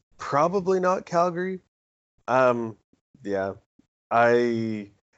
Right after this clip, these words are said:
am worried about the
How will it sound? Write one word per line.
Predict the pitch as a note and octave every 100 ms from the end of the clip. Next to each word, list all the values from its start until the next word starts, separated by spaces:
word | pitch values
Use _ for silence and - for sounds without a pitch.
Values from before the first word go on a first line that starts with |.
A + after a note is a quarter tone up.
| _ _ _ _ _ _ _ _ - - - _ -
am | A#2 A2+
worried | A2 A#2+ B2 A#2+
about | A#2 G2+ G#2 G#2 F#2+ - - -
the | A2 G2+ F#2 F#2